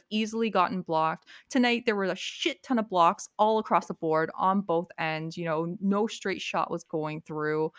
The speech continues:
It had to fool Vasilevsky one way or another. So, yeah,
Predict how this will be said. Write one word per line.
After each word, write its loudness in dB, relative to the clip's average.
It -6
had 2
to 2
fool 0
Vasilevsky -2
one -6
way -6
or -6
another. -2
So, 0
yeah, 0